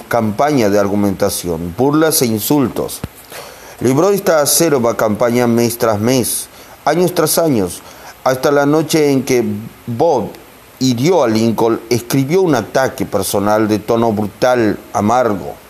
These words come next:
sarcástico contra el presidente. Pero consiguió Greeley con esta acerbidad que Lincoln estuviera de acuerdo con él.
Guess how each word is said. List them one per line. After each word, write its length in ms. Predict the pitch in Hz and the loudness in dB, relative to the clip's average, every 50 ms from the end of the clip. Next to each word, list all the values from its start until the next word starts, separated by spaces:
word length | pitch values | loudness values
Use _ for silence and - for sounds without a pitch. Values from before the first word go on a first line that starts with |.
| - - - | -20 -20 -14
sarcástico 880 | - - 104 101 92 - - 123 127 - - - - 95 80 90 92 | -8 -4 -4 -4 -2 0 0 0 0 0 -4 -8 -8 -8 -4 -4 -2
contra 280 | 85 104 104 101 95 104 | -2 0 -2 0 0 0
el 80 | 101 92 | 0 0
presidente. 760 | - 104 92 - 104 101 98 90 80 78 78 - - 71 - - - - - - - - - - - - - - - - - - - - - - - - - - - | 0 -2 -2 -2 -2 0 0 0 -2 -2 -6 -10 -10 -12 -12 -14 -18 -18 -18 -16 -16 -16 -16 -16 -18 -18 -18 -20 -20 -20 -20 -20 -20 -20 -20 -20 -20 -20 -20 -12 -2
Pero 260 | - 165 165 170 - - - - - - - - | 0 0 2 2 0 -2 -6 -18 -20 -14 -6 -2
consiguió 500 | 147 156 151 139 - 156 156 190 202 185 | 0 0 2 2 2 2 2 2 0 0
Greeley 800 | 135 120 123 123 120 113 104 98 104 107 110 113 117 120 123 - - - - - - - - - | 2 2 2 2 2 0 -2 0 0 2 2 2 2 0 -2 -4 -10 -16 -20 -20 -20 -16 -6 -2
con 200 | 127 127 123 127 | 0 0 2 2
esta 520 | 131 135 123 117 - - 120 120 117 110 - - - | 2 2 2 0 0 2 2 2 2 0 -2 -2 0
acerbidad 920 | - 123 120 - - 131 127 135 110 113 110 104 110 107 113 120 113 113 | 0 0 0 2 0 2 0 0 0 0 0 2 2 2 2 2 0 -2
que 140 | - - 120 | -2 0 0
Lincoln 440 | 113 113 120 120 123 117 127 123 123 | 2 2 2 2 2 2 2 2 2
estuviera 540 | 120 113 120 123 117 110 117 117 113 117 113 | 2 0 0 0 0 2 2 2 2 2 2
de 80 | 113 | 2
acuerdo 420 | 113 104 - 113 117 113 113 117 113 | 0 0 0 0 2 2 2 2 0
con 140 | - 120 117 | 0 0 2
él. 240 | 117 131 156 196 | 2 2 0 0